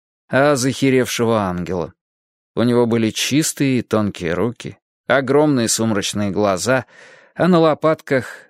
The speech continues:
две мозолистые культи, иссеченные рубцами. Остатки мощных крыльев,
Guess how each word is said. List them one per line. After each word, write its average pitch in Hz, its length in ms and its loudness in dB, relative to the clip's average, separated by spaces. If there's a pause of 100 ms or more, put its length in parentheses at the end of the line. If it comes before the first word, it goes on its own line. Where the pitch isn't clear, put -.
(140)
две 135 300 2
мозолистые 120 760 0
культи, 117 640 -4 (160)
иссеченные 104 680 0
рубцами. 85 640 -4 (420)
Остатки - 500 -4
мощных 139 520 0
крыльев, 104 480 -4